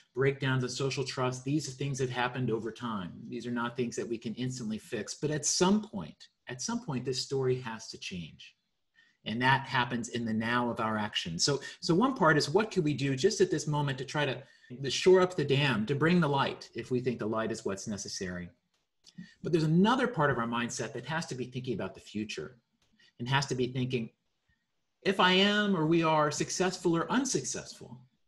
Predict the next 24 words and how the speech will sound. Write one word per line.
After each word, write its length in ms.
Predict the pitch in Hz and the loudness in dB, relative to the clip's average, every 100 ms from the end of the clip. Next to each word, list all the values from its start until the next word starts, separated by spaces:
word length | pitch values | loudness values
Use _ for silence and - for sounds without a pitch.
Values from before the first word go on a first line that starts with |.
| _ - | _ -4
either 280 | 196 226 190 | -4 2 4
way, 280 | 143 135 135 - _ _ - | 4 0 -4 -16 _ _ -6
how 260 | 175 233 | -2 -2
should 160 | 247 190 | 0 -2
I 100 | 151 | -2
be 120 | 131 | -2
thinking 320 | 127 151 151 | -6 -8 -6
about 240 | 107 98 - | -6 -6 -10
the 60 | |
future? 500 | 127 190 220 - - _ _ _ _ _ - - - | -8 -8 -8 -10 -12 _ _ _ _ _ -20 -18 4
Say 160 | 185 | 8
in 140 | 208 180 | 8 8
a 60 | |
world 420 | 147 165 190 196 185 | 6 8 10 10 8
where 480 | 151 151 151 147 - _ _ _ - | 0 2 2 0 -10 _ _ _ -16
human 360 | - 190 190 156 | 2 4 6 6
welfare 460 | 143 185 170 123 | 4 4 2 0
might 300 | 123 139 151 | 2 0 0
be 100 | 156 | -2
in 100 | 139 | -2
some 280 | 131 160 170 | -2 -4 -4
period 340 | - 143 131 | -4 0 0
of 60 | 127 | 0
decline, 680 | - - 196 202 117 85 | -6 -6 -2 -2 -2 -6